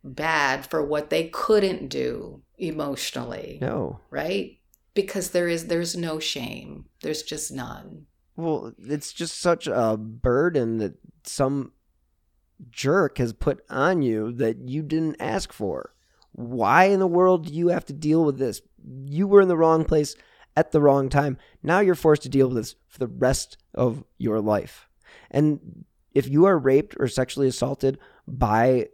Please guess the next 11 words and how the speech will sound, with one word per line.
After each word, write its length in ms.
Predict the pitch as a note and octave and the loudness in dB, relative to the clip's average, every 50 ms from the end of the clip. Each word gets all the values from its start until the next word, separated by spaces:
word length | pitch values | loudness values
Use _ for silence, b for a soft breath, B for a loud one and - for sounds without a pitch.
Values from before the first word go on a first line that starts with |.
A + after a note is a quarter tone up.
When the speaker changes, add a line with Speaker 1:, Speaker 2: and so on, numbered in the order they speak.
| _ _ _ _ - - | _ _ _ _ -20 -12
Speaker 2:
someone, 540 | - - C3+ C3 C#3+ D3 D#3 E3+ F3 F#3 F#3 b b b b b b _ | -2 0 2 2 2 4 4 2 2 2 -4 b b b b b b _
well, 400 | - B2+ C#3 E3+ F3+ D3+ - - - C#3 C3 C3+ C3+ - _ - | -4 2 4 4 4 4 0 -6 -16 -16 -16 -16 -18 -18 _ 2
good 140 | - G3+ G3 | 2 2 4
luck 320 | G3 G#3 G3+ G3+ _ - | 6 4 4 2 _ -12
trusting 540 | - - - D#3+ E3 - - - C3+ A#2+ A2+ | -10 -2 0 0 0 0 -4 -4 -2 -2 0
anybody 380 | G#2+ G#2+ G2 F#2+ G2 F#2 F#2+ | -2 -2 -2 -2 -2 -2 -2
the 120 | G2 C3 A#2 | -2 -2 -2
rest 260 | G2+ G#2+ G2 - - | 0 0 -2 -2 -4
of 80 | G#2 F#2+ | -6 -6
your 120 | F#2 F2 | -4 -4
life. 320 | D2 - A#1+ - - - | -4 -6 -6 -8 -12 -18